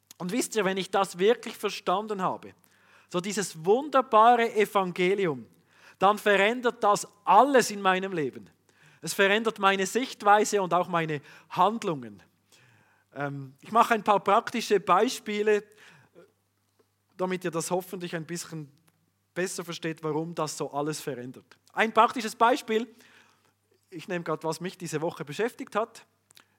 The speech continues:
Erdbestattung oder Kremation. Wir hatten im sechzig plus diesen Vortrag, den ich da ha-, gehalten habe.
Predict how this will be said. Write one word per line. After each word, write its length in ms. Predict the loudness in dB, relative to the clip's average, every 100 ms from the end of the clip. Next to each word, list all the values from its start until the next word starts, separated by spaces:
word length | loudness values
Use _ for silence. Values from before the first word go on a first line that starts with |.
| -6
Erdbestattung 880 | -4 -4 -8 -4 -2 -2 -4 -6 -6
oder 240 | -10 -10
Kremation. 680 | -8 -8 -8 -12 -14 -16 -20 _ _ _ _ _ _ -20 -20 -20 _
Wir 80 | -10
hatten 160 | -6
im 80 | -2
sechzig 360 | -2 -2 -6 -4
plus 280 | -2 -2
diesen 240 | -6 -6 -2
Vortrag, 520 | 2 2 6 4 4
den 140 | 0
ich 140 | -6 -4
da 200 | -2 0
ha-, 180 | -2 -2
gehalten 420 | -2 -2 -2 0
habe. 260 | 0 0